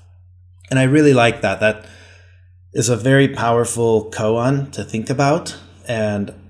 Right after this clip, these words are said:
uh, to recognize that sometimes we go through life and we're, we're trying to arrive at this, uh, state of heaven or this state of hell.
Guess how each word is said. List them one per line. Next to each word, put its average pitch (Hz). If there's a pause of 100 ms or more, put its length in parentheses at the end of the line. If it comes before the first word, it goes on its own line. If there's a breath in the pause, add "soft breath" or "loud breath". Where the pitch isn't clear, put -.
(140)
uh, 202
to 117
recognize 123
that 107 (160)
sometimes 110
we 101
go 104
through 101
life 95
and 98
we're, 90 (460 soft breath)
we're -
trying 104
to 104
arrive 90
at 92
this, 90 (500 soft breath)
uh, 76
state -
of 92
heaven 107
or 95
this 98
state 107
of 101
hell. 107